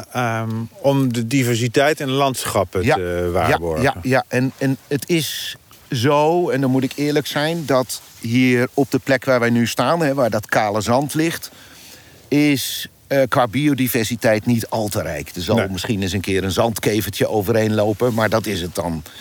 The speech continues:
Speaker 2: Je kunt er overigens wel heel veel sporen zien, van moeflons, van wilde zwijnen, van de edelherten.
Speaker 1: Zie je die nu?
Speaker 2: Eh, ja, nou, ik zie hier op dit moment, het is afgelopen weekend behoorlijk druk geweest, zie ik wel heel veel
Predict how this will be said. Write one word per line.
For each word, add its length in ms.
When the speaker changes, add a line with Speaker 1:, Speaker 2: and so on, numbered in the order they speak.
Speaker 2:
Je 100
kunt 200
er 100
overigens 360
wel 200
heel 220
veel 160
sporen 440
zien, 280
van 180
moeflons, 560
van 140
wilde 280
zwijnen, 440
van 100
de 80
edelherten. 640
Speaker 1:
Zie 200
je 80
die 140
nu? 220
Speaker 2:
Eh, 460
ja, 360
nou, 320
ik 140
zie 200
hier 280
op 120
dit 140
moment, 280
het 120
is 280
afgelopen 500
weekend 400
behoorlijk 380
druk 220
geweest, 280
zie 120
ik 80
wel 220
heel 180
veel 280